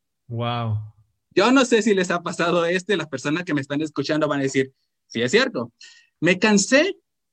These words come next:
Speaker 2: de estar ponchando a una hora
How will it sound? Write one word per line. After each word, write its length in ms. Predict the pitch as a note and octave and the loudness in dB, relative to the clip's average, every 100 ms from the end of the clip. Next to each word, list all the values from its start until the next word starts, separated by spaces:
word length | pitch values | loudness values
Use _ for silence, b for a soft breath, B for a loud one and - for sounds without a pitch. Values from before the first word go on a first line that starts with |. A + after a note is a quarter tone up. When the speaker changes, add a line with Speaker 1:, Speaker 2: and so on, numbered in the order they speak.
| _ | _
Speaker 2:
de 140 | - D#3 | -2 -2
estar 320 | D3+ G3+ G#3 | 0 -2 0
ponchando 720 | A3 G3+ A3 G3+ G3 A3 A#3+ _ _ _ _ _ _ | 0 0 0 0 0 -2 -6 _ _ _ _ _ _
a 140 | C3+ D3+ | -2 2
una 360 | D#3+ F3 F#3 F3 | 4 2 2 0
hora 360 | F3+ G3 A3+ | 0 -2 -4